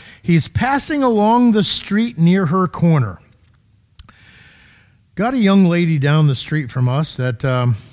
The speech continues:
well, she likes doing little favors for men. And there are three or four guys that like to participate in those little favors. It's kinda like, why would you go there?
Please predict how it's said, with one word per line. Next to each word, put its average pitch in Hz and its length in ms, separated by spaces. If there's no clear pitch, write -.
well, 254 300
she - 180
likes 214 280
doing 156 260
little 147 180
favors 127 560
for - 160
men. 104 400
And 156 420
there 165 220
are 151 60
three 359 260
or 370 100
four 254 280
guys 160 600
that 135 260
like 147 240
to 165 80
participate 247 600
in 226 60
those 240 180
little 262 180
favors. 311 480
It's 139 80
kinda 175 180
like, 170 200
why 190 340
would 349 180
you 285 120
go 277 260
there? 127 340